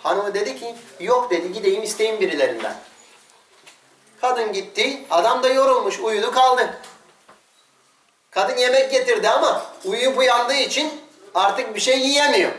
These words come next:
Yese oruç gidecek. Yani geceliğin anlıyoruz değil mi?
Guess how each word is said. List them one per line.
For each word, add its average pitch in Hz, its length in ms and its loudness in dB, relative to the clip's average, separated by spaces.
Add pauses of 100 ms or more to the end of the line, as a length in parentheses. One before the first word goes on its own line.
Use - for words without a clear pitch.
(220)
Yese 139 240 0
oruç - 320 2
gidecek. - 360 -6 (1040)
Yani 170 280 -4
geceliğin 233 460 0
anlıyoruz 196 380 0
değil - 200 -2
mi? - 120 -4